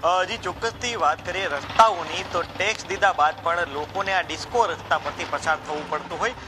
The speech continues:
અ, તેવા દ્રશ્યો છે અવારનવાર સામે આવે છે. ત્યારે ફરીથી હું જે આ દ્રશ્ય બતાવવાનો પ્રયાસ કરું છું, આ જે રસ્તો છે તે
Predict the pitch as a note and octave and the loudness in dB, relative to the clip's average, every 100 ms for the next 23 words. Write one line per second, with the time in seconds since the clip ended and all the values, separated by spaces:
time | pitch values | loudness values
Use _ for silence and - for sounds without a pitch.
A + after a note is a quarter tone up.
0 | - E3 F3 F3 E3+ D3+ D3 - C4 A#3+ | -2 2 2 2 0 0 -2 0 0 2
1 | F#3+ F3 E3+ E3+ E3 D3+ D#3 E3+ A3 F3 | 2 2 2 2 2 0 0 0 -2 0
2 | E3 E3 D#3+ E3+ F3+ G#3+ F#3 - - F#3 | 0 0 -2 -2 0 -2 -2 -4 0 4
3 | G3+ G3+ D#3+ E3+ C4 A#3+ G3+ F#3+ F#3 F3+ | 4 4 2 2 2 4 4 4 4 2
4 | - D#3+ D#3+ D#3+ E3+ E3+ F3 G3+ G#3+ - | 0 2 2 2 2 2 2 2 2 0
5 | - - F3 G3 D#3 - - B3 - G#3 | 2 4 4 2 0 0 4 4 4 0
6 | G3+ F3+ - A#3+ F#3+ | 0 -2 2 2 2